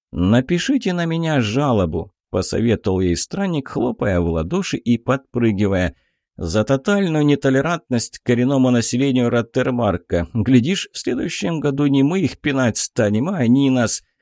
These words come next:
А то еще и на колено перед ними вставать начнем с последующим лобызанием немытой гоблинской стопы".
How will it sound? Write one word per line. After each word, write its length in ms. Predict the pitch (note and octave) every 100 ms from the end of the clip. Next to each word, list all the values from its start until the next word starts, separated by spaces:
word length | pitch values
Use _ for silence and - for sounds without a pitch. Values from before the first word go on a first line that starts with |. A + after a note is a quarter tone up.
| _ -
А 180 | A#2
то 280 | A#2+ - A#3
еще 400 | G#3 B2 - C#3+
и 160 | C#3+ C#3+
на 180 | E3 D3
колено 540 | - E3+ G3+ F#3 D#3+
перед 360 | - D3+ D#3 F3
ними 240 | E3 C#3+
вставать 500 | A#2+ - C#3+ E3 E3+ -
начнем 600 | B2 A2 - A#2 G#2 F2+ -
с 140 | -
последующим 800 | - B2 - C#3+ B2 A2+ - A#2
лобызанием 800 | A2 A2+ A#2 A2 C#3 B2+ A2+ A#2
немытой 580 | C#3+ C3+ C#3 C#3 B2 G#2+
гоблинской 880 | G2 G#2 B2+ F#2+ G#2 F#2+ - C3 A2+
стопы". 680 | - - C3+ C3+ C3 -